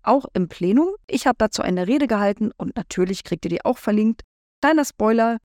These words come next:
diese Datenstrategie ist echt sehr, sehr übel. Blumiges Rumgelaber, nichts Konkretes, unverbindlich, unkonkret. Und übrigens, wir reden ja gerade über Haushalt, nirgendwo mit Ressourcen hinterlegt, also Haushaltsmitteln,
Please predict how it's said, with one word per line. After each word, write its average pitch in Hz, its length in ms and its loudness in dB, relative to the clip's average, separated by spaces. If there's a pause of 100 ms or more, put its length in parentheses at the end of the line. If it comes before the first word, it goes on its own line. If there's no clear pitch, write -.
diese 247 180 4
Datenstrategie 190 960 0
ist - 220 -8
echt - 300 -4 (380)
sehr, 202 280 4
sehr 254 180 2
übel. 262 420 0 (520)
Blumiges 254 540 4
Rumgelaber, 208 800 2
nichts - 320 -4
Konkretes, 196 720 0 (140)
unverbindlich, 208 680 0 (100)
unkonkret. 233 800 0
Und 330 240 -2
übrigens, 269 480 2
wir 226 80 0
reden 226 140 2
ja 220 80 2
gerade 202 220 0
über 180 120 -2
Haushalt, 214 540 0 (320)
nirgendwo 262 480 4
mit 226 180 0
Ressourcen 220 480 0
hinterlegt, 185 640 -2
also 175 280 -4 (180)
Haushaltsmitteln, 196 880 -2